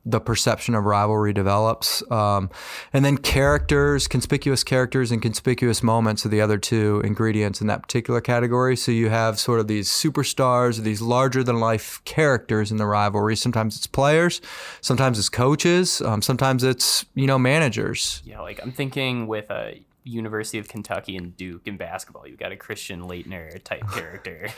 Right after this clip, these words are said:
Speaker 1: That's a great example. And, you know, in a lot of these situations, and, and that's a good example of this situation, you have a real conspicuous character. And by conspicuous, we just mean, like, memorable, you know, it
Speaker 2: Right.
Speaker 1: sticks in your mind, but that character is also tied to a moment,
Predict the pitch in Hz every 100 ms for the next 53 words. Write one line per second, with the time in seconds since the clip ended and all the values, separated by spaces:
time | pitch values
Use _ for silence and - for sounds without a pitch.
0 | - - 208 147 180 190 143 156 151 131
1 | 143 156 139 143 190 185 165 - - -
2 | - 156 156 151 135 143 165 202 151 131
3 | 123 - - 151 139 151 170 127 113 120
4 | 127 123 123 131 127 120 110 127 120 113
5 | 107 123 120 117 127 117 110 131 135 127
6 | 120 - - - - 127 139 180 180 139
7 | - 151 139 135 - - 127 113 117 107
8 | 117 - 117 - 143 135 123 117 127 113
9 | 113 123 117 110 104 143 156 107 98 104
10 | 107 104 107 - - 156 - - 139 123
11 | 120 123 113 107 104 - - - 139 143
12 | - 170 175 - 131 117 131 - 120 117
13 | 117 110 104 110 113 104 101